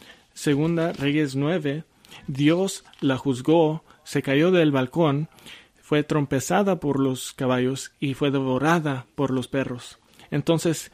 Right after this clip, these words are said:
Jesús identifica a una mujer en la iglesia de Tiatira y no tenemos, uh, cualquier razón para creer que es algo diferente a una referencia a una mujer en la iglesia. La epitomía de la malva-, de, del mal.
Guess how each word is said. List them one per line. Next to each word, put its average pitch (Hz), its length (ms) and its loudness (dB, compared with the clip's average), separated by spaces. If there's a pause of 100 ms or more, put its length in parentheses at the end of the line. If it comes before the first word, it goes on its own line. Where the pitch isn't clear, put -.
(100)
Jesús 180 400 2
identifica 147 640 2
a 156 40 4
una 147 180 2
mujer 170 400 2
en 151 120 4
la 135 80 2
iglesia 143 320 2
de 131 140 2
Tiatira 156 640 2 (320)
y 143 100 4
no 180 140 4
tenemos, 190 580 4 (220)
uh, 208 320 -2
cualquier 175 420 2
razón 185 320 2
para 151 200 4
creer 147 440 4
que 143 300 4
es 165 160 -2
algo 170 480 2 (160)
diferente 147 580 4
a 135 180 -4
una 190 380 4
referencia 135 720 2
a 127 200 2
una 143 300 4
mujer 139 500 2 (420)
en 131 140 0
la 123 80 0
iglesia. 147 420 0 (640)
La 135 160 4
epitomía 151 720 4 (220)
de 139 200 2
la 127 120 2
malva-, 131 500 2
de, 135 540 0
del 139 520 0
mal. 156 320 4